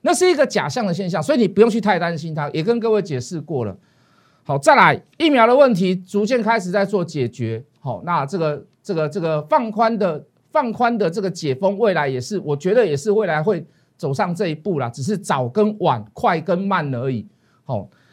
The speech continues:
那还有，还有我跟各位讲，利率高的问题，你说还有担心到通膨的问题，我说现在美股，昨天是美股跌，是因为说它的失业率又继续攀高啊，各位，大家一定攀高的嘛，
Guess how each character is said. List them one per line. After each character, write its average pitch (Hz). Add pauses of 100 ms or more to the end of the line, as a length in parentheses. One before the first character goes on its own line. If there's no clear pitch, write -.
(120)
那 208 (1080)
还 240
有， 294
还 269
有 349
我 202
跟 254
各 240
位 233
讲， 180
利 294
率 269
高 254
的 214
问 240
题， 160
你 165
说 254 (600)
还 -
有 220
担 247
心 247
到 233
通 220
膨 190
的 170
问 196
题， 170
我 156
说 226
现 247
在 247
美 196
股， 139 (460)
昨 190
天 247
是 240
美 202
股 165
跌， 143
是 170
因 196
为 170
说 180
它 175
的 160
失 185
业 190
率 165 (120)
又 180
继 180
续 165
攀 139
高 120
啊， 110
各 170
位， 160
大 190
家 180
一 151
定 156
攀 135
高 131
的 110
嘛， 95